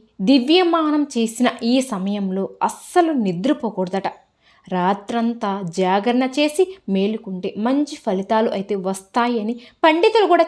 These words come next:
చెప్తూ ఉన్నారు. పురాణాల ప్రకారం మహాశివరాత్రి రోజున పద్నాలుగు లోకాలలో ఉండే పుణ్యతీర్థాలు అన్నీ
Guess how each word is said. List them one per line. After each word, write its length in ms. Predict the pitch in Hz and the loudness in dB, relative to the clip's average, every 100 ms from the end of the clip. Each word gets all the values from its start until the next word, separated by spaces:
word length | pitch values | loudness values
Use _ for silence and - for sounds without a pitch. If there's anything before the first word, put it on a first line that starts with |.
| 254 | 0
చెప్తూ 300 | - - 208 | -6 -6 -8
ఉన్నారు. 340 | 208 202 202 - _ _ - _ | -8 -10 -14 -20 _ _ -20 _
పురాణాల 440 | 226 214 240 262 262 | 2 4 4 2 0
ప్రకారం 500 | 190 - 196 214 190 190 - - | -4 -6 -6 -4 -4 -8 -10 0
మహాశివరాత్రి 1000 | 240 262 339 381 - 254 202 180 - 190 | 2 4 4 2 2 -2 0 -2 -2 -4
రోజున 360 | 180 175 185 196 196 - _ | -4 -6 -8 -8 -8 -16 _
పద్నాలుగు 600 | 196 180 190 226 247 247 | -2 -2 -2 0 2 2
లోకాలలో 640 | 214 196 208 220 226 220 220 | 2 2 2 0 0 0 0
ఉండే 320 | 190 220 240 240 240 - | -2 -2 2 0 -2 -6
పుణ్యతీర్థాలు 960 | - 302 311 330 330 208 202 190 220 226 - | 2 4 4 0 0 -2 0 0 2 2 0
అన్నీ 360 | 190 233 269 | -2 0 0